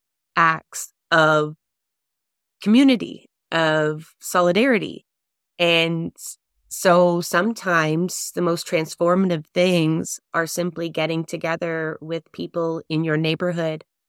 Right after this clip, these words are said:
finding out what one thing that folks need and trying to deliver it, or creating a moment of resistance together and it growing from there.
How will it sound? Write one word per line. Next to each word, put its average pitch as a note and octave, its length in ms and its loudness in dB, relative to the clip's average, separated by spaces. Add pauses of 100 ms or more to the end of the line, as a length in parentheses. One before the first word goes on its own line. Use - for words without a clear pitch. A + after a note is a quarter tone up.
(120)
finding E3+ 540 0
out E3 120 -2
what E3 180 -2 (800)
one F#3+ 380 4
thing F3 400 -2 (720)
that D#3 380 -2 (320)
folks E3+ 340 0
need E3+ 440 -2
and D#3 220 0
trying D#3+ 320 -2
to E3+ 120 -8
deliver F3+ 420 -2
it, - 80 -10 (760)
or E3+ 520 2 (260)
creating F3+ 440 2
a E3+ 60 0
moment E3+ 340 0
of D#3 120 -6
resistance E3+ 500 -6
together D3 600 -4
and D3 360 -2
it D#3 160 -2
growing E3 400 2
from D3+ 260 -4
there. C3 380 -6